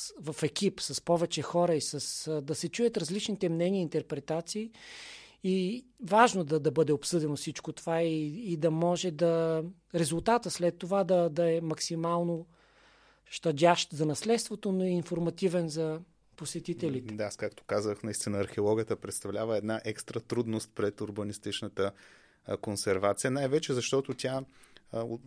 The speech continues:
Speaker 2: отдавна безвъзвратно изгубила функцията си. Нали, ако намираш един стадион, но няма кой да се надбягва с колесници там. Не така обаче стои въпроса с, а, възрожденските селища,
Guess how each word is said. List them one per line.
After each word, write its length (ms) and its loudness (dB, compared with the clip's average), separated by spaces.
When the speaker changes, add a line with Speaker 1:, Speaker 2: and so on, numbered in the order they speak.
Speaker 2:
отдавна 460 0
безвъзвратно 720 0
изгубила 800 0
функцията 640 -4
си. 320 -8
Нали, 220 -12
ако 180 -12
намираш 420 -4
един 280 -8
стадион, 640 -6
но 120 -2
няма 320 0
кой 280 2
да 100 -4
се 120 -6
надбягва 480 -2
с 160 -6
колесници 580 -4
там. 320 -6
Не 100 0
така 240 0
обаче 340 2
стои 360 0
въпроса 640 0
с, 500 -2
а, 220 -4
възрожденските 920 -4
селища, 680 -4